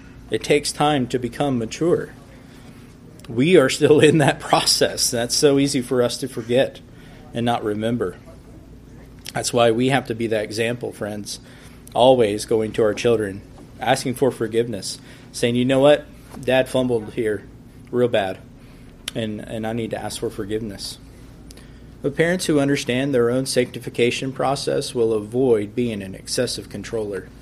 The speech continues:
The knowledge of your own growth should temper your parenting so you don't make rule after rule after rule,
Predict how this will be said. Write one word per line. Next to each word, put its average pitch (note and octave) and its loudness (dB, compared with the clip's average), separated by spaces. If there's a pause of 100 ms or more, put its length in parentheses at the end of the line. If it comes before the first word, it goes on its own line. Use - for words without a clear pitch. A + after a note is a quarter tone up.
(640)
The A#2+ 0
knowledge C#3+ 4
of A#2+ 2
your G#2+ 0
own B2 0
growth B2+ 2 (600)
should B2+ 0
temper C#3 -2
your A2+ -4
parenting B2+ -2
so - 0
you C3 2
don't D3 4
make C3+ 0
rule C#3 6
after A#2+ -2
rule C3 6
after A#2 -4
rule, B2 2